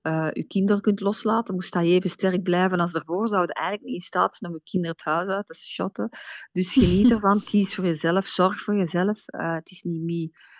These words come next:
Speaker 1: eh, f-, eh, first, maar me too, hè. Je mocht ook eens dingen voor jezelf doen, hè. Leert nee te zeggen, niet altijd ja op alles. En, eh, het is uw laatste wake-up call. Als je het nu nog niet gedaan hebt in het leven, wanneer ga je het dan doen?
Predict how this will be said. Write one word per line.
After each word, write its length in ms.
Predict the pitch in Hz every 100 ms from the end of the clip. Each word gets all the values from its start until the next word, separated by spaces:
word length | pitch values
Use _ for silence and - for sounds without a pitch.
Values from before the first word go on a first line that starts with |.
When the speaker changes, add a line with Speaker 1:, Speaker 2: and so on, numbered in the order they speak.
| - _
Speaker 1:
eh, 300 | 160 160 151
f-, 120 | - - _
eh, 280 | 151 143 147
first, 420 | - 165 185 -
maar 160 | 196 160
me 280 | 170 175 156
too, 360 | 160 170 240 240
hè. 140 | 202
Je 160 | 233 175
mocht 320 | 156 156 -
ook 180 | - 175
eens 160 | 180 175
dingen 260 | 170 175
voor 140 | 175 180
jezelf 320 | 165 165 165
doen, 240 | 175 165 170
hè. 160 | - 165
Leert 340 | 170 151 -
nee 260 | 147 156 170
te 140 | -
zeggen, 340 | 170 165 180 - - - _
niet 160 | 185 -
altijd 320 | 160 - 156
ja 220 | 147 151
op 160 | 165 -
alles. 420 | 165 170 175 - -
En, 240 | 147 151 151
eh, 420 | 143 143 147 - _ _ _ _ _
het 80 | -
is 120 | 160
uw 160 | 143
laatste 340 | 156 156 160 160
wake-up 360 | 165 - 147
call. 200 | - 165 165
Als 140 | -
je 100 | -
het 100 | 160
nu 120 | 180
nog 200 | 196 190
niet 80 | 185
gedaan 320 | 165 160 165
hebt 180 | 180 175
in 80 | 170
het 100 | 160
leven, 320 | 160 170 175
wanneer 260 | 165 160 156
ga 160 | -
je 80 | 165
het 100 | 147
dan 180 | - 143
doen? 300 | 143 151 190